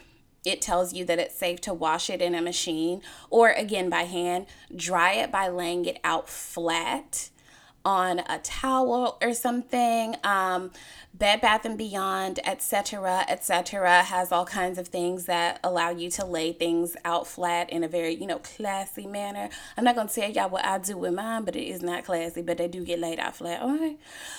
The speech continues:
So the second thing that jumped out to me was that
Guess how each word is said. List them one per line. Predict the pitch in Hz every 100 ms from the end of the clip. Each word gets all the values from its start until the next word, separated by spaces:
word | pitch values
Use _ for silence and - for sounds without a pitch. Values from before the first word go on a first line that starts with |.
| -
So | - - 262 233 220
the | 208
second | 196 - 269 302 359
thing | 302 262
that | 233 208
jumped | 202 190 196
out | 185 185
to | -
me | 202 185 170 175 - - -
was | 190 208 202 -
that | 202 190 185 175